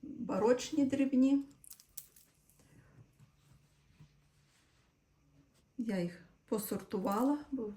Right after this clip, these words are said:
вони були розсипані. І зроб-, відібрала такі більші, додала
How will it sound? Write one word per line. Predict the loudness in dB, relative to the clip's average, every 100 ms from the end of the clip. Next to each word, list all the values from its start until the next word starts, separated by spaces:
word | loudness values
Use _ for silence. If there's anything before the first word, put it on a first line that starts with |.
| -8
вони | -6
були | -6 -6 -8
розсипані. | -8 -6 -6 -4 -4 -4 -6 -16 -20 -20 -20 -20 -20 -20 _ _ -6
І | -2 -2
зроб-, | -2 -4 -6 -12 -18 _ -10
відібрала | -6 -4 -2 -2 -2 -2 -6 -10 _ _ -20 -12
такі | -10 -6
більші, | -4 0 0 0 -4 -6 -8 -18 _ _ -20 -20 -10 2
додала | 6 8 6 6 0 -4